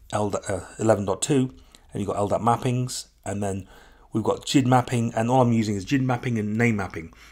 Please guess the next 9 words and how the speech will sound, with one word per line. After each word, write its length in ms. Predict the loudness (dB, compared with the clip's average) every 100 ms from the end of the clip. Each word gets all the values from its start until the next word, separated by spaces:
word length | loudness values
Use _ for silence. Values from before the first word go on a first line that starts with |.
| -20 -20
So 460 | -12 -2 0 0 -4 -20 _ -20 -20 _ _ _ _ -10
I'm 120 | -6
going 260 | -4 -4 -4
to, 580 | -2 2 2 0 -4 -8
this 160 | -6 -4
will 80 | -4
make 260 | -6 -6
more 220 | -4 -4
sense 640 | -4 -4 -4 -4 -4 -4